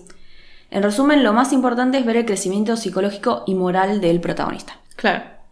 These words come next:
Speaker 1: Muchas cosas de las que hablamos pertenecen a este género, porque es un género muy variado.
Speaker 2: Sí.
Speaker 1: Eh, para que se den una idea, no sé, Buffy, Sex Education,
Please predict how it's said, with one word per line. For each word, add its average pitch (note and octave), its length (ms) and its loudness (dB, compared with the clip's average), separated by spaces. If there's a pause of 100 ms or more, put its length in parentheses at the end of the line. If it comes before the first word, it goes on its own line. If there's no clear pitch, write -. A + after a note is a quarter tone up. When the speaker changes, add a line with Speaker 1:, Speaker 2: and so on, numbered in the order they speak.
(640)
Speaker 1:
Muchas D4+ 300 2
cosas D#4+ 320 4
de A3+ 100 6
las G#3 140 2
que - 100 -2
hablamos G3+ 460 4
pertenecen F3+ 480 -2
a E3+ 40 2
este E3+ 140 -6
género, F3+ 440 0
porque D#3 380 -4
es E3+ 140 -4
un D3+ 80 -6
género D#3+ 260 -2
muy F3+ 360 2
variado. F3 540 2 (100)
Speaker 2:
Sí. A3+ 80 -2 (340)
Speaker 1:
Eh, D#3+ 300 -2
para D#3+ 160 0
que E3 60 0
se F3 100 -2
den F#3+ 80 -2
una F#3+ 140 2
idea, E3+ 200 6
no D3+ 80 0
sé, - 220 -10 (220)
Buffy, F3+ 760 2
Sex F#3 320 -4
Education, E3+ 840 -2